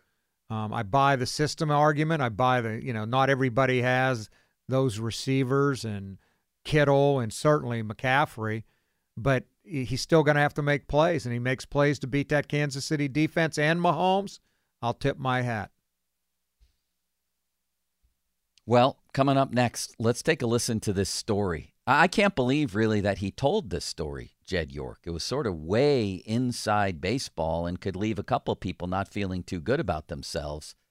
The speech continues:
Speaker 2: but it was fascinating. And also, what exactly happened with Bill Belichick? Maybe the greatest coach in N F L history was available.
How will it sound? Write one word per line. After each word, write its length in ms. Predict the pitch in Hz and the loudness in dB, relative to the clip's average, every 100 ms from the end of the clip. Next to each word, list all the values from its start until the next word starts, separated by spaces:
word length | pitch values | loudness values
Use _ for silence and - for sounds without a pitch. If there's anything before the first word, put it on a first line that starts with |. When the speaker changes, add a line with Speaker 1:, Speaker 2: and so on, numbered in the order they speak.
| _ - | _ -2
Speaker 2:
but 100 | 101 | -2
it 60 | 80 | -2
was 160 | 87 | -6
fascinating. 840 | - 113 135 - 95 78 76 78 76 _ _ _ _ - | 0 4 4 2 -2 -4 -6 -8 -10 _ _ _ _ 0
And 140 | 123 117 | 4 6
also, 380 | 165 180 131 | 4 2 4
what 300 | 107 95 160 | 4 6 4
exactly 720 | 208 143 87 110 120 - 120 90 | 4 0 0 2 2 0 -2 0
happened 640 | 82 92 - 82 71 - _ _ _ _ _ | 2 2 2 -2 -4 -10 _ _ _ _ _
with 240 | - 104 - | 0 0 0
Bill 200 | 101 117 | 0 0
Belichick? 560 | 98 101 117 - 73 - _ _ _ _ _ _ _ _ _ _ - | 0 0 0 -4 -10 -10 _ _ _ _ _ _ _ _ _ _ -8
Maybe 320 | 113 139 185 | 0 0 0
the 100 | 139 | -2
greatest 440 | 90 104 143 156 | 2 2 2 -2
coach 280 | - 135 - | -2 -2 -2
in 100 | 113 | -4
N 100 | 113 | -2
F 180 | 117 - | -2 -2
L 180 | 107 92 | -2 -2
history 460 | 135 - 92 80 - | -4 -6 -8 -8 -4
was 180 | 101 98 | -2 -2
available. 720 | 80 98 147 110 73 78 | -2 0 0 0 -4 -10